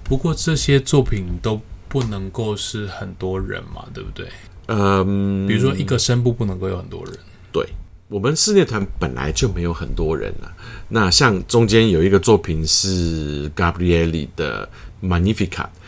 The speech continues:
Speaker 2: 它是分成三团，所以真的全部加起来有十四个声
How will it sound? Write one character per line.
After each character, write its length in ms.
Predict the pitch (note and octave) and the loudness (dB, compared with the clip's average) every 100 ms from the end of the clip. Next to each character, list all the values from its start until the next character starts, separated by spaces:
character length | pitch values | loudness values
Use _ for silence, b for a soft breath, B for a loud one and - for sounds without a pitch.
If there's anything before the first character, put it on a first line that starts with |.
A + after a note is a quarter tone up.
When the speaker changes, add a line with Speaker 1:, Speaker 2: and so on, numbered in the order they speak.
| B | B
Speaker 2:
它 160 | - G#2 | -6 -2
是 140 | G2 | 0
分 260 | F#2+ G#2+ G#2 | 0 0 0
成 180 | - C#2 | -2 -4
三 600 | - - B2+ A#2 A#2+ B2+ | -2 0 0 0 -2 -4
团， 320 | - - G1+ - B B B B | -6 -8 -8 -10 B B B B
所 180 | - G2 | 0 0
以 100 | D#2+ B B - | 0 B B -6
真 160 | A#2+ | -2
的 100 | B2 G2+ | 0 -2
全 200 | - F#2 | -2 -6
部 120 | G#2 | -4
加 200 | G#2 F2+ | -2 -2
起 120 | - | -4
来 60 | C#2+ | -10
有 120 | G1+ | -6
十 280 | - - E2 | -2 0 0
四 340 | - - B2+ | 2 0 -2
个 160 | F2+ A1+ | -6 -6
声 240 | - C2+ | -6 -6